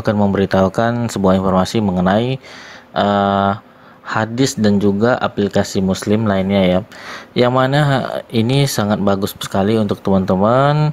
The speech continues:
baca dalam keseharian di kala, di kala waktu senggang ataupun luang. Nah, teman-teman silahkan install nama aplikasinya. Yang pertama itu hadis harian saya.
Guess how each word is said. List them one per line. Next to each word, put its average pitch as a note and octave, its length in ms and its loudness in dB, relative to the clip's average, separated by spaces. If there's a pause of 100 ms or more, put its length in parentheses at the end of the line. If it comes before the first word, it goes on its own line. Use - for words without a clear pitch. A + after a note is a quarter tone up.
(160)
baca G#2+ 480 0
dalam G2 320 0
keseharian F#2+ 880 -2
di F#2+ 160 -6
kala, F#2 320 0
di G2+ 160 -2
kala F#2 320 2
waktu - 240 -2
senggang G#2 480 0
ataupun G2 400 -2
luang. G2 320 0 (640)
Nah, A2 160 2
teman-teman D3 400 0
silahkan G#2+ 400 0
install G#2+ 480 0
nama G2+ 240 2
aplikasinya. G2+ 800 0
Yang G2+ 160 0
pertama G2+ 320 -2
itu G#2 240 -2
hadis G2 400 -2
harian F#2+ 480 -2
saya. F#2 400 0